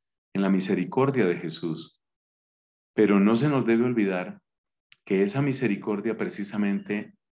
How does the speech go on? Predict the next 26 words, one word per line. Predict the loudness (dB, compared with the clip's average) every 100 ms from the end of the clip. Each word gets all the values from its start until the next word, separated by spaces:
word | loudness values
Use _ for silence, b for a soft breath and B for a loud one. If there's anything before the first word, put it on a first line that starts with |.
| _ _ _
quiere | 4 6 6 2 0
impedir, | 0 2 0 0 -2 -4
quiere | -4 -2 0
evitar | -2 -2 -2 -2 -2 -10 _ _ _ _ -6
que | -6
nosotros | -2 -4 -2 -4
caigamos | -4 -4 0 0 0 -2 -12 -8
en | -6
la | -6 -4
tragedia | -4 -4 0 0 2 -2 -4 -10
de | -4
la | -2 -2
condenación | -4 -4 -4 -6 -4 -4 -4 -8
eterna. | -8 -4 -4 -4 -8 -14 _ b b _ _ _ _ _ _ _ 0
Y | 4
este | 4 2 0
es | 0
el | 0
contraste | 0 0 -2 -4 -8 -6
que | -4
vamos | -2 -2
a | -4
encontrar | -6 -6 -2 -2
en | -2 -6
este | -6 -4
evangelio. | -4 -4 -4 -4 -6 -12